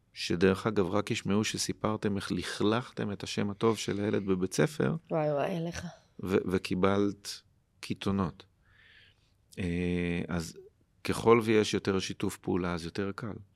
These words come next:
Speaker 1: אבל אם לא, זה, זה לבנות את הילד. להעלות
Speaker 2: מהמם.
Speaker 1: את החוסן של הילד, לגדל ילדים עוצמתיים, לגדל ילדים ש-, שכן, זה, זה חלק מהרגעים, זה חלק מבית ספר. זה המתחים החברתיים ש-,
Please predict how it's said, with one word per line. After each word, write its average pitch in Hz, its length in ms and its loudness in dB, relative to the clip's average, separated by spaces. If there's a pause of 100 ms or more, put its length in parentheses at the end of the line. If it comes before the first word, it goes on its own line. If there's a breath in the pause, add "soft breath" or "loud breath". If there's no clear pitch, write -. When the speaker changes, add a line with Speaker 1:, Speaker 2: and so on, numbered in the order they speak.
(680)
Speaker 1:
אבל - 260 -2
אם 107 220 8
לא, 101 280 4 (140)
זה, 98 180 -8
זה 92 180 -2
לבנות 90 400 -2
את 113 100 -6
הילד. 113 380 -4 (200)
להעלות 90 480 2
Speaker 2:
מהמם. 127 80 0
Speaker 1:
את - 80 -6
החוסן 95 400 -6
של 95 220 -8
הילד, 101 300 -6
לגדל 101 460 0
ילדים 98 380 0
עוצמתיים, 92 600 -8 (640 soft breath)
לגדל 95 420 6
ילדים 95 500 4
ש-, - 140 -4 (920 soft breath)
שכן, 147 420 2
זה, - 220 4
זה 101 180 2
חלק 127 360 2
מהרגעים, 131 560 0
זה 101 100 -2
חלק 123 280 -2
מבית 120 260 0
ספר. 123 360 -2 (280)
זה 98 160 0
המתחים 95 460 0
החברתיים 104 720 -2
ש-, - 140 -8